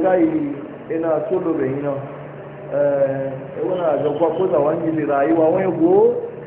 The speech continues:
e ya shi ni bai guwe ga. Mun zo na wa le za ya ga udiya shi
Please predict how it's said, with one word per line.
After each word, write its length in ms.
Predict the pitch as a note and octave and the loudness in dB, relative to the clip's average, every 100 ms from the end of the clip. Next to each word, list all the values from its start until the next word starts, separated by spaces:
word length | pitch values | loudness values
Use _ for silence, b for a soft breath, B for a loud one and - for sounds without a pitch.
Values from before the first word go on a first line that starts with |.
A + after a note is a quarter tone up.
| - - - - | -16 -16 -14 -4
e 80 | E3 | 0
ya 420 | E3+ E3 D#3+ D#3+ - - - - | 4 4 4 0 -2 -8 -12 -14
shi 100 | - | -8
ni 100 | D#3+ D#3+ | -6 0
bai 140 | D3+ | 0
guwe 380 | D#3 F3+ D#3 C3 | 0 0 0 -2
ga. 140 | B2+ G#2+ - - - - - - - - | -4 -6 -10 -14 -16 -16 -16 -16 -16 -8
Mun 160 | E3+ G3 | -6 -2
zo 160 | F#3 E3 | 0 2
na 120 | F#3 | 4
wa 180 | F#3+ D#3+ | 6 4
le 220 | D#3+ F#3+ E3+ | 4 -2 0
za 80 | F3+ | 2
ya 280 | G#3 G3 D#3+ | 2 2 0
ga 100 | E3 | -2
udiya 460 | G3+ F#3 F#3+ F3+ | -6 -2 0 0
shi 100 | E3 | 0